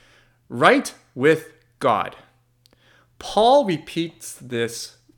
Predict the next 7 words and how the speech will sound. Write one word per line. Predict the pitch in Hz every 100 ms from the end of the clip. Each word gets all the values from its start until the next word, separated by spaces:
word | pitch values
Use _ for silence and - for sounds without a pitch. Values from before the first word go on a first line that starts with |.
| _
phrase | - - 139 160 131 87 101 - - _
quite | - - 190
often | 190 135 117 98 87 -
in | - 98
these | 92 107 -
six | - -
verses. | - 143 147 - - -